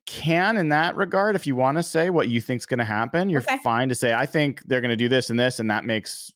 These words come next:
Speaker 1: that position a priority for me."
Speaker 2: Mm-hmm.
Speaker 1: Um, I mean, I will tell you,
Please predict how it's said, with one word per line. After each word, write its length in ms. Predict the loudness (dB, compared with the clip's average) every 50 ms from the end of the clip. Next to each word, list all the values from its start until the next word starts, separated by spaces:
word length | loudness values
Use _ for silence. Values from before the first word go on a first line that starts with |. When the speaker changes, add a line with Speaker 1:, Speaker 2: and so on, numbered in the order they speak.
| _ _ -2
Speaker 1:
that 200 | -2 -2 -2 -2
position 320 | -4 -6 -4 -4 -4 -6
a 60 | -6
priority 380 | -4 -2 0 0 0 0 0 -2
for 120 | -4 -2 -2
me." 180 | -2 -2 -4 -6 _ _ -20 -20 -20 -14 -12
Speaker 2:
Mm-hmm. 340 | -10 -8 -8 -8 -8 -4 -2
Speaker 1:
Um, 640 | 0 2 2 2 2 2 2 0 0 -2 -4 -6 _ _ _ _ _ _ _ _ _ -2
I 60 | 0
mean, 140 | 0 0 0
I 160 | 0 2 2 4
will 140 | 2 2
tell 240 | 2 2 2 2 2
you, 500 | 4 4 4 4 2 2 0 -2 -4 -8